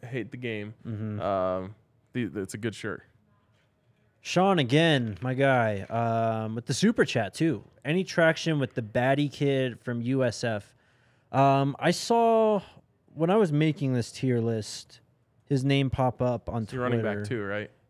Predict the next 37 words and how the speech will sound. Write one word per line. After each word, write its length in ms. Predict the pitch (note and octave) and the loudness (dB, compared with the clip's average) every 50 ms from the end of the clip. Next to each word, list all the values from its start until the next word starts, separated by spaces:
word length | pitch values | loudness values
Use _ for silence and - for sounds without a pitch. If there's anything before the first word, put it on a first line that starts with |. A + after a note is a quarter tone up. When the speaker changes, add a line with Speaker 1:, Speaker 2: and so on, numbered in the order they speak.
| _ - | _ 0
Speaker 2:
Brian 360 | B2+ C3+ D3 D#3+ E3+ E3 D3+ | 2 4 4 4 4 4 4
Beatty, 500 | C3 C#3 C#3+ C#3 C3 B2+ B2+ B2+ B2 A#2+ | 4 4 4 4 4 4 4 2 2 0
Batty, 640 | G2 - - A#2+ B2 B2+ B2+ B2+ B2+ B2 B2 A#2+ A2+ | -2 -2 -2 0 2 2 2 2 0 0 0 -2 -2
don't 300 | G#2+ - B2 B2 A#2 A2+ | -4 -4 -4 -4 -2 -2
know 300 | A#2+ A#2 A2+ A2+ A2 A2 | -4 -2 -2 -2 -4 -4
how 140 | G#2 G#2 G#2+ | -4 -6 -6
to 80 | G#2 G2+ | -8 -8
say 200 | - - G2+ G2 | -8 -8 -10 -8
that 300 | F#2+ F#2+ F#2+ F#2+ - - | -6 -6 -6 -6 -8 -8
exactly, 500 | G#2 G#2+ G#2 F#2+ F2+ G2 - - F2+ F#2+ | -10 -12 -10 -10 -10 -10 -10 -12 -12 -12
but 200 | F#2+ - G2+ E2 | -10 -8 -8 -8
yes, 460 | F#2+ A2+ G#2+ F2+ - - - - - - - | -6 -6 -8 -8 -8 -12 -14 -14 -14 -10 -6
running 240 | A#2+ B2 B2 B2+ B2 | -4 -2 -2 0 0
back. 380 | B2 A#2+ A#2+ A2+ - - - - _ _ _ _ _ _ _ _ _ _ _ - | 0 0 0 -2 -4 -10 -20 -20 _ _ _ _ _ _ _ _ _ _ _ -8
Um, 440 | A#2+ A2+ A2 A2 A2 A2 A2+ A2 G#2+ | -6 -4 -4 -2 -4 -4 -6 -6 -6
let 120 | A#2+ C3 C#3 | -6 -4 -4
me 80 | C3+ | -6
find 340 | - - C3 B2 B2 A#2+ A2 | -6 -6 -6 -6 -6 -6 -6
his 400 | G#2 A#2 A2+ A2+ A2+ G#2+ G2+ - - | -6 -6 -6 -6 -6 -8 -10 -14 -16
two 180 | - - C3+ | -14 -14 -14
four 200 | A2+ - - C#2+ | -12 -12 -14 -16
seven 420 | - - - B2+ C3+ D3 D#3+ D#3+ D3+ | -14 -10 -6 -4 -4 -2 -2 -2 0
page. 640 | E3 E3+ E3+ E3 E3+ E3 D#3 D#3 - - - - _ _ _ _ _ _ _ _ _ | 2 2 2 4 2 2 0 -2 -6 -14 -16 -18 _ _ _ _ _ _ _ _ _
Speaker 1:
Speaking 440 | - - - - E3+ D#3 F3 F3+ F3+ D3 | -16 -14 -8 -6 -6 -2 0 0 2 4
of 380 | D3 D3 C#3 C3+ A#2+ A2+ - | 6 6 6 6 4 2 4
Batty, 440 | C#3 C3 C3 B2+ G#2+ F#2 G2+ B2+ - _ _ _ _ _ _ _ _ _ _ _ _ _ - | 6 6 6 6 4 2 -4 -10 -12 _ _ _ _ _ _ _ _ _ _ _ _ _ 0
Speaker 2:
Yeah, 240 | A#2+ C3+ E3+ - | 4 4 6 6
go 220 | A2+ A2+ C#3+ A2 G#2+ | 6 4 4 4 4
for 100 | C3+ A#2 | 4 4
it. 40 | G#2 | 2
Speaker 1:
um, 120 | G#2 G#2+ - _ _ - | 0 -6 -10 _ _ -8
yesterday, 840 | B2+ B2+ C#3+ D#3 D#3+ - - D#3 C#3+ C3 B2 B2 A#2+ A#2+ A#2 A2+ A2+ | -2 2 4 4 4 4 2 0 2 2 2 2 2 0 0 -2 -4
someone 380 | - - D3 C#3 C3+ C#3 C3+ | -4 -2 -2 0 0 0 -2
compared 360 | C3 C#3 C3 A#2+ C3+ B2+ B2 - | -2 -4 -2 0 2 0 2 2
Tyler 260 | C#3+ B2+ B2 A#2+ A#2+ | 2 2 4 2 2
Brown 300 | A2+ B2 A#2+ A#2+ A#2 A#2 | 0 0 -2 -2 -4 -6
to 160 | - - | -6 -6